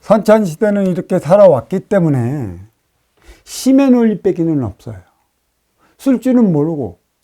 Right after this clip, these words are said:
나를 위해 쌓기만 했고 내 것인 양 내 것만 가졌어.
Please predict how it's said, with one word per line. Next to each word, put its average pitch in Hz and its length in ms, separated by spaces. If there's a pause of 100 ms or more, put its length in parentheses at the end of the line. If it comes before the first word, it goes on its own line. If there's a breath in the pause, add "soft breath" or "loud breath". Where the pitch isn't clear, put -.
(260 soft breath)
나를 220 420
위해 208 140
쌓기만 214 500
했고 131 400 (500)
내 185 200
것인 214 320
양 180 180
내 165 140
것만 214 300
가졌어. 123 600